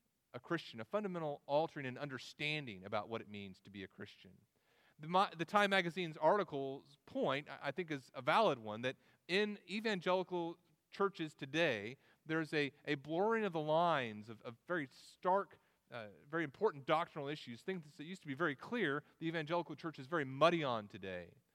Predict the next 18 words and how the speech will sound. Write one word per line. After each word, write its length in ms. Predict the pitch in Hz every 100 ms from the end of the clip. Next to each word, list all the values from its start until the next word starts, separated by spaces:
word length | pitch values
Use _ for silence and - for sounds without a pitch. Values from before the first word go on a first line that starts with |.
| _ -
And 120 | 170 180
the 60 |
question 460 | - 254 277 - 185
that 100 | 156
I 80 | 143
had 300 | 170 185 165
as 100 | 143
I 80 |
read 240 | 135 147 180
this 160 | 139
article 400 | - 185 196 139
is, 140 | 139 - -
is 160 | - 151
why 260 | 156 196 254
is 200 | 208 170
that 240 | 170 160 -
the 80 |
case? 680 | 135 196 214 147 - - -